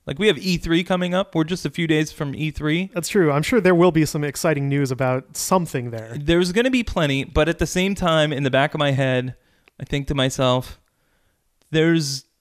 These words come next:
Speaker 1: hundreds of people already doing that."
Speaker 2: True.
Speaker 1: If you wanna get opinions on E three, there's gonna be plenty of options. And that's not to say ours aren't valuable, but, or our opinions aren't valuable on the matter.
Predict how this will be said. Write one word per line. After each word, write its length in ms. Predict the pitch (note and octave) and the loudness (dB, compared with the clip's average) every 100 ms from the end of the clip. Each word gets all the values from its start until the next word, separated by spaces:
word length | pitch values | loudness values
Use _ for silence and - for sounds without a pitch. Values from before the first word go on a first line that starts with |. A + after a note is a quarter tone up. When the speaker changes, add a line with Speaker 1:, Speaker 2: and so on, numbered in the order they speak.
| _ _ - | _ _ -20
Speaker 1:
hundreds 500 | - E3 F#3 E3+ F3 | -6 0 0 2 0
of 100 | D#3+ D3 | 0 0
people 340 | E3+ D#3 - | 0 0 0
already 400 | C3+ E3+ F#3+ F3 | 4 4 4 4
doing 340 | D3 C3 A2+ A#2 | 2 0 0 -4
that." 220 | - - _ _ | -10 -12 _ _
Speaker 2:
True. 380 | - C4+ D#3 D3 _ - | -4 2 2 0 _ -2
Speaker 1:
If 180 | E3 F#3 | -2 0
you 120 | B3 | 2
wanna 220 | A#3+ F3+ | 4 4
get 220 | D3 D#3+ | 4 4
opinions 540 | C3 - E3+ F#3 F#3 E3 | 2 2 0 0 -2 0
on 160 | C3+ C#3+ | 0 2
E 180 | E3+ | 0
three, 480 | E3+ - E3 F3+ G3 - _ _ _ _ _ _ _ _ _ | 0 0 2 2 0 -6 _ _ _ _ _ _ _ _ _
there's 240 | E3+ F#3 E3+ | 4 4 6
gonna 140 | F#3+ | 4
be 120 | F3+ | 4
plenty 300 | E3 F3 E3 | 4 4 4
of 80 | C#3 | 4
options. 600 | B2+ A#2+ - C#3 C3+ - _ - _ - | 4 2 -4 -10 -10 -18 _ -20 _ -2
And 200 | D3+ D3 | 0 2
that's 200 | D3 C#3+ | 2 2
not 180 | D3+ C#3 | 0 0
to 60 | |
say 260 | B2+ C3+ A#2+ | 0 2 4
ours 260 | A#2+ C#3+ | 4 4
aren't 200 | C#3+ A#2 | 2 0
valuable, 640 | C#3 G#3+ E3+ C3 B2+ C#3 _ _ _ _ _ _ - | 2 4 4 2 -2 -4 _ _ _ _ _ _ 2
but, 460 | D3+ C3+ C3 - - _ | 4 4 2 -8 -14 _
or 200 | - C3 | 0 2
our 160 | A#2+ C3+ | 4 4
opinions 400 | A#2+ G3 G3+ C#3+ | 2 0 0 0
aren't 180 | C#3 B2 | 0 2
valuable 380 | A#2+ B2 A#2+ B2 | 2 2 0 -2
on 240 | - B2+ | 0 -2
the 60 | A#2+ | 0
matter. 380 | D3+ C#3+ B2 | 0 0 0